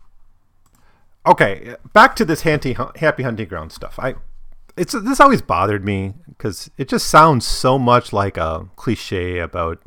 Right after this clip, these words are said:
Native Americans. It's kind of the thing kids would say when they were, um, playing Cowboys, Indians or something.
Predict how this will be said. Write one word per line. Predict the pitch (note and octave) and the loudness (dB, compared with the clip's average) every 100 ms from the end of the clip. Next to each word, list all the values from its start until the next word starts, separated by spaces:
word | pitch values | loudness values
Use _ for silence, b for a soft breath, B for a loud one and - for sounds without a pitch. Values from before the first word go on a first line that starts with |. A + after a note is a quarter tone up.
| - | -12
Native | F2+ E2+ D#2+ | -10 -8 -10
Americans. | D#2+ D#2+ E2 - - F#2+ | -10 -10 -10 -12 -16 -14
It's | - | -14
kind | - G2+ | -8 -8
of | F2 | -8
the | |
thing | F2 G2+ | -6 -8
kids | F2+ G#2 E2 E2+ | -6 -8 -8 -10
would | E2 | -12
say | - E2+ E2 | -8 -8 -6
when | E2 | -8
they | E2 | -8
were, | E2+ E2+ - b b b b b b - | -6 -6 -8 b b b b b b -10
um, | F#2 F2 E2+ E2+ - - - - - | -8 -8 -10 -14 -16 -14 -16 -16 -6
playing | A2+ F#2+ | -4 -2
Cowboys, | - F#2+ F#2 F2+ | 0 0 0 -2
Indians | F#2+ G2 F#2 F2+ F2 - | -4 -4 -4 -6 -8 -10
or | - | -10
something. | - - - | -8 -8 -10